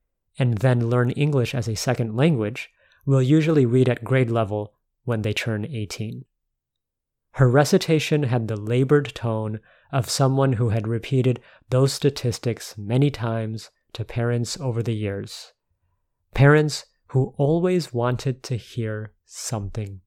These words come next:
different. "Your son would do far better in a deaf school," Tanya continued, "which is why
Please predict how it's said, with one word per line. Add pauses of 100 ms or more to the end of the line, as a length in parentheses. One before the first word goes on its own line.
(140)
different. (1500)
"Your
son (160)
would
do
far
better
in
a
deaf
school," (360)
Tanya
continued, (480)
"which
is
why